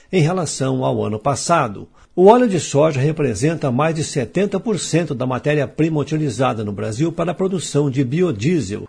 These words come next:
As projeções do mercado indicam para uma safra superior a cento e cinquenta milhões de toneladas do grão, dos quais cinquenta e dois milhões de toneladas devem ser esmagadas no Brasil.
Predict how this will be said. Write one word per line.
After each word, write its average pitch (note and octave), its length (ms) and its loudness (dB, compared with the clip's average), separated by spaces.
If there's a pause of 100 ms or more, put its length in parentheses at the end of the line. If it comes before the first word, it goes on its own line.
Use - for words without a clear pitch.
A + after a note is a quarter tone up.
As C3+ 140 -2
projeções F#3 640 2
do E3 80 -2
mercado D3 540 0
indicam C3+ 760 -2
para B2+ 240 -2
uma A#2+ 220 -4
safra D3+ 400 -4
superior D3+ 580 -2
a A#2+ 80 -4
cento G3 380 -2
e E3+ 40 -4
cinquenta D3+ 600 -4
milhões D3 460 0
de C3+ 100 -2
toneladas A2+ 600 -4
do G2+ 120 -6
grão, E3 400 0
dos A3 160 2
quais D#3+ 500 2 (260)
cinquenta G3 680 0
e F3 80 2
dois C#3+ 320 0
milhões D#3+ 460 2
de C#3 80 -2
toneladas C3 640 -2
devem C#3+ 320 0
ser C#3 180 -2
esmagadas B2 800 -2
no A2 100 -4
Brasil. A#2 560 0